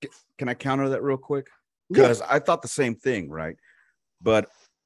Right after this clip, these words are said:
Speaker 1: isn't communism an idea?
Speaker 2: Did we really beat communism? If we
Speaker 1: No.
Speaker 2: did communism, exactly. That's why I said, like, we can't, you,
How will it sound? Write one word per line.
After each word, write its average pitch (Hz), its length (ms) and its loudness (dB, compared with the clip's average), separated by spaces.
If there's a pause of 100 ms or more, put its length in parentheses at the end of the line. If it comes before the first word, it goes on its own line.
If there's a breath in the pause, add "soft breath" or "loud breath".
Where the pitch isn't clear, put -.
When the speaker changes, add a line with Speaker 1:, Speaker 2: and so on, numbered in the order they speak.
(1000)
Speaker 1:
isn't 135 320 0
communism 131 680 -4
an 127 140 -6
idea? 131 520 -8 (1600 soft breath)
Speaker 2:
Did 143 180 6
we 180 100 2
really 175 220 4
beat 180 220 -4
communism? 185 500 -2 (300)
If 135 160 0
we 127 80 0
Speaker 1:
No. 165 180 6
Speaker 2:
did 180 140 -2
communism, 139 320 -4 (380)
exactly. 123 460 2
That's 123 160 0
why 139 80 2
I - 20 0
said, 160 240 -2
like, 101 200 -2
we 117 100 -6
can't, 147 380 -8
you, 123 140 -12